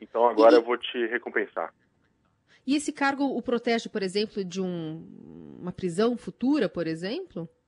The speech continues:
Speaker 1: Eu imagino que não. Eu acho que não deve, não deve, não, não tá ali na, no foro,
Speaker 2: Que essa era
Speaker 1: no
Speaker 2: uma
Speaker 1: foro
Speaker 2: que-, essa era uma
Speaker 1: privilegiado.
Speaker 2: conversa, não era? Um, um temor do governo?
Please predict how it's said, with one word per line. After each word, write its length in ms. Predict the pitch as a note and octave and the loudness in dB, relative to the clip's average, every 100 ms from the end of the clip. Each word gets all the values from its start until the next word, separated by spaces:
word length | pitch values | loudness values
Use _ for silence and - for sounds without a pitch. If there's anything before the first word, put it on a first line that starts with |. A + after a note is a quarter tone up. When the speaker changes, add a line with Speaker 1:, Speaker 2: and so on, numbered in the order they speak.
| _ _ _ - - - - | _ _ _ -20 -20 -20 -14
Speaker 1:
Eu 100 | D4 | 2
imagino 460 | B3 F#3 G3 G#3+ - | 6 6 4 -6 -8
que 80 | A#3 | -8
não. 360 | G#3 C#3 C3+ | 0 4 6
Eu 140 | C3+ D3+ | 6 6
acho 120 | D#3+ | 4
que 80 | - | 0
não 140 | F#3 | 0
deve, 260 | F3+ F3 E3+ | 8 8 8
não 200 | D#3 F3 | 0 4
deve, 260 | E3 E3 E3 _ | 6 6 4 _
não, 340 | D#3+ D3+ D3+ | -8 -6 -4
não 160 | D3+ D3+ | -4 -4
tá 380 | D3 C#3+ D#3 D3+ | 4 6 6 6
ali 160 | D3 | 2
na, 320 | D3+ D3+ C#3+ C#3+ | 2 4 4 4
no 100 | C#3+ | 0
foro, 220 | - D3 | 2 4
Speaker 2:
Que 80 | D4+ | 4
essa 120 | D#4 | 2
era 80 | E4 | 0
Speaker 1:
no 60 | |
Speaker 2:
uma 80 | F4 | 2
Speaker 1:
foro 140 | G#4 | 2
Speaker 2:
que-, 60 | D#4+ | 4
essa 160 | C#4+ - | 2 0
era 60 | |
uma 120 | C#4+ | 2
Speaker 1:
privilegiado. 380 | D#4+ D#4+ B3+ - | 2 4 8 8
Speaker 2:
conversa, 460 | A3 C4+ B3 A3+ G#3 | 8 4 0 -4 -8
não 140 | A3 | -4
era? 340 | C#4 A3 F#3 F3+ | -4 -2 -4 -4
Um, 260 | F3+ - | -8 -8
um 40 | F#3+ | -6
temor 400 | G3+ G3+ G#3+ F#3+ | -4 -2 0 -2
do 120 | E3+ | -2
governo? 580 | F3+ F3+ A3+ F#3 E3+ | -2 2 2 2 -4